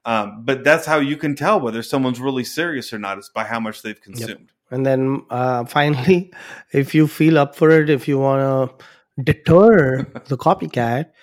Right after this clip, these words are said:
Speaker 2: usually these courses, wherever they are hosting it, they will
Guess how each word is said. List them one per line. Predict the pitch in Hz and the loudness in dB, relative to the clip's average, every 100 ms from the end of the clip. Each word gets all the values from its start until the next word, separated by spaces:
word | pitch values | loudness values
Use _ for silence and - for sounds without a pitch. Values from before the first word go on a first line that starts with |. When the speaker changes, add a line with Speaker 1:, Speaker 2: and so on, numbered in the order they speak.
| _ _ | _ _
Speaker 2:
usually | 143 156 165 165 160 | 0 2 2 2 0
these | 143 143 - | 0 -4 -4
courses, | 143 139 135 131 | 0 0 0 -2
wherever | 127 131 139 | 0 2 2
they | 139 | 2
are | 131 | 2
hosting | 123 165 208 - 127 | 2 -2 -2 -2 -2
it, | 120 123 - | 0 -4 0
they | 131 131 | 2 2
will | 131 131 127 127 | 4 2 2 0